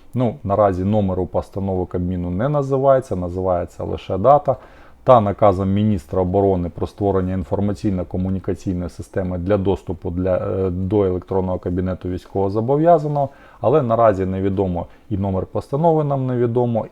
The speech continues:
і номер цього наказу Міноборони невідомо, і він не повідомляється.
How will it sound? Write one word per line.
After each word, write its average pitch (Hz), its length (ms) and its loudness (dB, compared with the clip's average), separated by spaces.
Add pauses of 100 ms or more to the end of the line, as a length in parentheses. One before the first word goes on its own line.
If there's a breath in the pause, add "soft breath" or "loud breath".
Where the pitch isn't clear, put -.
і 104 160 0
номер 98 400 0
цього 90 340 -6
наказу 135 440 -2
Міноборони 113 640 0
невідомо, 104 580 -2
і 104 60 -4
він 110 340 -2
не 113 120 -4
повідомляється. 98 880 -4